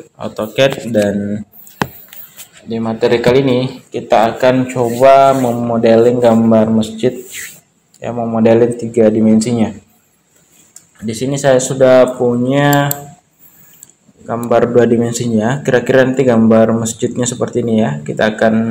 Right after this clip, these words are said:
buat modeling three D-nya seperti itu. Baik, jadi langsung saja saya mulai. Jadi sini saya punya dana rencana seperti ini dana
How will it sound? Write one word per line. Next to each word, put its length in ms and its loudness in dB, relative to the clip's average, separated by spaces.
buat 320 -2
modeling 800 2
three 160 0
D-nya 560 -4
seperti 560 -12
itu. 80 -6
Baik, 480 0
jadi 480 2
langsung 480 0
saja 160 4
saya 320 0
mulai. 480 2
Jadi 160 -4
sini 240 -4
saya 160 0
punya 240 -2
dana 320 2
rencana 640 -2
seperti 480 -8
ini 160 -4
dana 240 -6